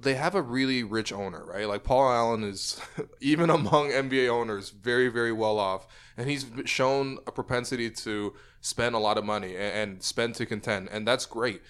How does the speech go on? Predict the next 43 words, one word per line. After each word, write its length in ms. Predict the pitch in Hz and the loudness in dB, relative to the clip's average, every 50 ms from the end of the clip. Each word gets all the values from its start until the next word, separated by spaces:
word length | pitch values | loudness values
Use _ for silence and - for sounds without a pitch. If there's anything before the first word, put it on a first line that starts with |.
| - - - - _ - - 113 | -20 -20 -20 -20 _ -20 -2 2
But 320 | 127 127 117 - - - - _ _ _ - | 4 4 4 2 -4 -14 -20 _ _ _ -2
it's, 220 | - 151 151 - - - - _ | -2 0 0 -2 -6 -10 -18 _
<laughs> 140 | _ _ | _ _
it's 180 | - - - - | 0 2 2 2
gonna 220 | - 233 220 202 | 2 2 2 2
be 120 | 208 202 202 | 2 0 -2
even 160 | 185 180 170 | 0 0 2
hard 280 | 127 135 135 139 135 117 | 6 6 6 6 6 4
to 60 | 113 | 0
sell 260 | - - 127 120 113 | 2 4 4 6 6
him 280 | 117 127 123 107 98 73 | 4 4 2 2 2 2
after 480 | 92 110 120 - - 139 120 120 110 | 2 2 2 2 0 -2 -2 -2 -2
two 340 | - - - - 156 156 156 | -6 -8 -8 -6 -4 -4 -4
straight 380 | 151 - - 143 139 135 127 - | -4 -4 2 2 2 2 2 0
first-round 520 | - 135 135 131 - - 131 120 117 113 | 0 2 2 2 2 2 0 0 0 -2
sweeps 340 | - - 123 123 110 - - | -4 -4 -4 -4 -4 -6 -8
to 100 | - 110 | -8 -6
be 140 | 95 117 113 | -4 0 0
like, 240 | 107 101 101 92 | 2 0 0 -2
"Hey, 340 | - 123 123 113 104 98 - - - - - - - - | 0 2 4 4 4 2 -2 -6 -14 -20 -20 -20 -20 -12
we 140 | - 107 127 | -6 -4 -2
need 160 | 147 156 151 | -2 -2 -2
to 80 | - 143 | -2 -2
go 220 | 120 135 131 131 | 0 0 2 2
into 160 | 135 131 139 123 | 0 0 0 2
the 40 | |
luxury 340 | 120 123 127 127 - - 120 | 2 2 2 2 0 -4 -6
tax 360 | - - 113 110 107 104 - | -2 0 2 2 2 0 -2
to 80 | - 117 | -4 -2
retain 480 | 113 113 110 - - 123 117 117 113 104 | -2 -2 -4 -4 -4 -4 -4 -4 -4 -6
Yusuf 400 | 92 104 123 - - - 113 98 | -4 -4 -4 -4 -2 -4 -4 -4
Nurkic. 540 | 101 104 110 123 120 - 98 87 - - | -4 -2 -2 -2 -2 -4 -6 -6 -6 -10
We 160 | 110 117 135 147 | -6 -4 -4 -2
need 180 | 170 185 175 | -2 -4 -4
to 80 | - 196 | -4 -2
retain 560 | 170 156 - - - 127 127 131 131 127 - - | -2 -2 -4 -4 -4 -4 -2 -2 -2 -2 -4 -2
Ed 240 | 104 117 120 123 107 | 0 0 0 0 0
Davis 420 | 120 113 117 123 113 104 95 92 | 0 2 2 2 0 0 -4 -4
because 300 | - - 107 - 117 107 | -6 -8 -6 -6 -6 -4
he 80 | - 127 | -2 -2
was 100 | 131 123 | 0 0
a 60 | 117 | 0
big 320 | 92 98 127 135 135 131 | 0 2 2 0 0 -2